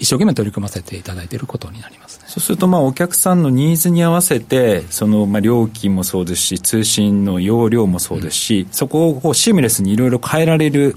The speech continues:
Speaker 2: ようになっていると。
Speaker 1: あ、そうですね。
Speaker 2: で、
Speaker 1: はい。
Speaker 2: それは逆、あの、逆をあれすると、ふく-、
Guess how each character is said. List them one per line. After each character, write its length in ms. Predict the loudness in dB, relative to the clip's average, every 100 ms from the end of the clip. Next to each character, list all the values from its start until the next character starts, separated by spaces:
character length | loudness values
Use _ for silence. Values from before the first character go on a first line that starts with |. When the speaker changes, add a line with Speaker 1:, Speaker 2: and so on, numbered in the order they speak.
| 0
Speaker 2:
よ 360 | 2 4 4 4
う 40 |
に 120 | 2
な 140 | 0 -4
っ 20 |
て 180 | -8 -14
い 20 |
る 80 | -12
と。 80 | -18 -10
Speaker 1:
あ、 80 | -6
そ 140 | -4
う 40 | -4
で 40 |
す 140 | -6
ね。 60 | -12 -8
Speaker 2:
で、 60 | -2
Speaker 1:
は 60 |
い。 20 | 0
Speaker 2:
そ 120 | 2
れ 60 | 2
は 300 | 2 2 -2 -10 -20 -6
逆、 340 | -2 0 0 0 0
あ 120 | 2
の、 140 | 2
逆 300 | 2 2 2
を 140 | 2 4
あ 60 |
れ 80 | 2
す 120 | 0
る 120 | 0 0
と、 180 | 0
ふ 340 | 0 -8 -12 -12
く-、 120 | -12